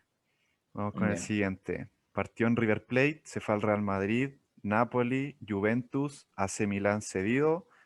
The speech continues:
Speaker 1: Chelsea cedido y ahora está, eh, está jugando en el Inter de Miami.
Speaker 2: ¿El Pipa, o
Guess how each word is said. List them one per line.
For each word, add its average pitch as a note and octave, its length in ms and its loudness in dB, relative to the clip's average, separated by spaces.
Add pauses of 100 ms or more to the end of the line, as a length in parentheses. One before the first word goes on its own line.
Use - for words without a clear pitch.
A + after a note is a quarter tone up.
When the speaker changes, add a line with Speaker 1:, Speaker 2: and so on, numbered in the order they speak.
(140)
Speaker 1:
Chelsea B2 400 0
cedido D#3 640 -2 (300)
y B2+ 240 0
ahora B2 300 4
está, B2 460 0
eh, A2 320 2
está G#2+ 160 -4
jugando A2+ 280 0
en A2 60 0
el G#2+ 100 -2
Inter A2+ 280 0
de G#2+ 120 0
Miami. G#2 480 -4 (2250)
Speaker 2:
¿El - 160 -12
Pipa, C#3 340 4
o - 20 4